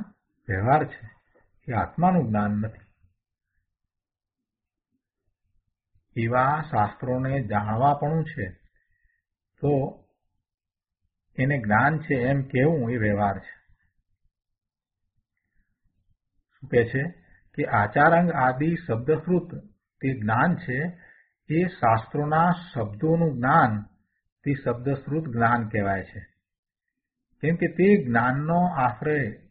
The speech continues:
એ જ્ઞાનનો હેતુ, નિમિત્ત શબ્દો છે. જે શબ્દશ્રુત જ્ઞાન છે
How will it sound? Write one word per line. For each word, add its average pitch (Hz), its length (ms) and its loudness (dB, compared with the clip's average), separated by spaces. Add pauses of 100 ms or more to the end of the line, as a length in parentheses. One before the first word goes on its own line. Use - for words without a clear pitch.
(380)
એ 151 160 -2
જ્ઞાનનો 135 580 0
હેતુ, 110 420 -2 (2250)
નિમિત્ત 135 400 -2 (1200)
શબ્દો 123 380 0
છે. - 160 -12 (1400)
જે 117 120 -4
શબ્દશ્રુત 156 640 -4
જ્ઞાન 120 360 2
છે 123 200 -2